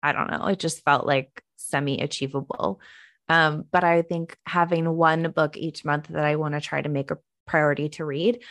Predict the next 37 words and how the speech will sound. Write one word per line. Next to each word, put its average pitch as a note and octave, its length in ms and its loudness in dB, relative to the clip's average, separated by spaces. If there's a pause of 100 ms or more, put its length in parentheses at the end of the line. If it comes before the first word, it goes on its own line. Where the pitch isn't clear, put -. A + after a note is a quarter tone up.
(180)
and F#3 160 4
writing E3 320 4
it E3 100 0
down D3+ 280 -2
somewhere G#3+ 260 2
to A3 100 2
hold G#3+ 180 0
myself A3+ 380 -4
accountable A#3 640 -2 (500)
would F3+ 160 2
be G3 120 2
fun, G#3 340 4
because G#3 320 -2
I D#3 100 0
definitely F3 640 -2
get D#3+ 320 -2
super D#3 840 -2 (1160)
overwhelmed D#3+ 840 4
by D#3+ 120 -2
how D3+ 200 -4
many D#3+ 200 -2
books D3 340 -4
I D3 200 -2
acquire D3+ 840 -4
each B3+ 280 -2
<laughs> - 0 -
month, C4 460 4 (400)
that F3+ 300 0
then D#3+ 220 2
you're D#3+ 160 -2
like, C3+ 340 -6
"Oh, C#4 280 4
this C#4 280 0
one, A3 520 -2
ooh, C#4 200 0
this A#3+ 320 0
one." E3 500 -2